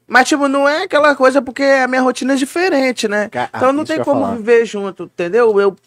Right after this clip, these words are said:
Speaker 1: trabalho bastante, eu particularmente, às vezes a gente acha que, ah,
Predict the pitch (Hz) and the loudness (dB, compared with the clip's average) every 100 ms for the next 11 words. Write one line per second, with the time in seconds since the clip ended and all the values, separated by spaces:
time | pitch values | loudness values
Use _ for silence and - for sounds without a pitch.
0 | - 180 - 202 214 233 277 294 240 226 | -20 -8 0 2 2 2 2 0 -2 -2
1 | 214 220 - 233 233 254 262 - - - | 0 0 2 0 2 0 -2 -8 -18 0
2 | 262 277 302 285 277 269 - 277 330 302 | 4 4 4 2 0 0 0 2 2 2